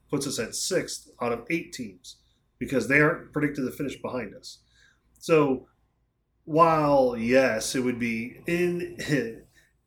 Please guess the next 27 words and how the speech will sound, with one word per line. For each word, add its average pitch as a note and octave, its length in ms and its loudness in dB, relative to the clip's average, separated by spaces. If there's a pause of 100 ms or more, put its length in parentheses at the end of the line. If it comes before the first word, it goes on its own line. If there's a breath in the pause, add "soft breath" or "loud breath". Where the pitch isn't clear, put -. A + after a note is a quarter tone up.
(260)
the C#3+ 260 0
traditionalist D#3+ 880 2
in A#2 120 -8
our, G#2 320 -10 (120)
in, B2 220 -8
in A#2 160 -6
us A2+ 380 -8
says, B2 400 -2
yes, D#3+ 320 0
we C3 120 -2
should B2 200 -8
be A#2 120 -4
a A2+ 60 -2
power A#2 720 -2 (100)
like A#2+ 380 -2
the B2 80 -2
Big C3 240 -2
East D3+ 320 -2
days, G2 540 -10 (480)
because B2 280 -2
that's B2+ 200 4
kind D3 220 2
of C3+ 100 2
what C3+ 200 -2
this C#3 180 -6
is B2 120 -8
gonna B2 340 -2